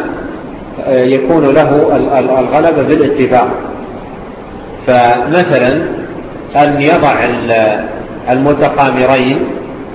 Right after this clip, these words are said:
كل منهما مالا معينا، قد يكون متساويا وقد يكون أحدهما يضع،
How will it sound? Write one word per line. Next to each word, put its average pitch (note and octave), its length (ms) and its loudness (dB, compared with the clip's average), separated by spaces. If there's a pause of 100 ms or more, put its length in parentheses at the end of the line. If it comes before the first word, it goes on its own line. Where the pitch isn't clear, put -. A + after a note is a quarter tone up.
(300)
كل D#3+ 240 4
منهما D#3+ 500 4
مالا E3+ 220 4
معينا، B2 560 0 (1600)
قد D#3+ 160 2
يكون E3 440 4
متساويا F3+ 800 4 (140)
وقد F3 260 0
يكون F3 380 4
أحدهما D#3+ 600 2
يضع، D3+ 320 4